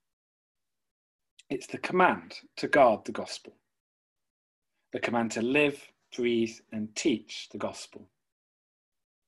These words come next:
the command to fight for the faith against false teaching in the church. We could, um, have a whole nother sermon on, on this command and, and what it would look like to keep it in the present climate.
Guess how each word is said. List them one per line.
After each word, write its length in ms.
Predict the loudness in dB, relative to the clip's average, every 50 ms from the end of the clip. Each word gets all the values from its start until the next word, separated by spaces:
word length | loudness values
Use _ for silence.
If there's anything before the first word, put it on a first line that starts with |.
| _ _ _ _ _ _ -14
the 80 | -8 -4
command 320 | 0 2 2 2 2 0
to 80 | -2 -6
fight 420 | 0 4 6 6 6 6 2 -4
for 140 | -12 -12 -12
the 60 | -12
faith 520 | -6 -4 -4 -4 -4 -8 -20 -20 -20 -20 _ _ _ _ _ _ _ _ _ _ -8
against 320 | -2 -2 0 0 -2 -4 -2
false 320 | 0 2 2 2 0 -6
teaching 480 | -10 -10 -12 -12 -12 -16 -16 -18 -20 -20 _ _ _ _ _ _
in 160 | -10 -8 -8 -6
the 60 | -6
church. 600 | -8 -8 -8 -10 -12 -14 -16 -14 -14 -14 -16 -18 _ _ _ _ _ _ _ _ _ _ _ _ _ _ _ _ _ _ _ -20 -18 -18 -16 -6 -4
We 80 | -2 0
could, 160 | 2 4 4
um, 180 | 4 4 2 0
have 120 | 6 8
a 80 | 8 10
whole 220 | 10 10 10 10
nother 180 | 8 6 6 6
sermon 500 | 6 8 8 8 8 6 2 0 0 0
on, 140 | -2 -2 0 2
on 140 | 4 4 4
this 160 | 2 0 -2
command 500 | -2 -4 -4 -4 -4 -6 -6 -6 -4 -2
and, 200 | 0 0 0 -2
and 120 | -2 2 4
what 120 | 6 6
it 60 | 6
would 120 | 4 4 4
look 160 | 6 8 8
like 160 | 8 8 6
to 80 | 2 0
keep 320 | 0 2 2 2 2 0
it 60 | -2
in 60 | -2
the 60 | -2 0
present 320 | 0 0 0 0 -2 0
climate. 600 | 0 2 2 0 -2 -8 -16 -20 -20 -20 -20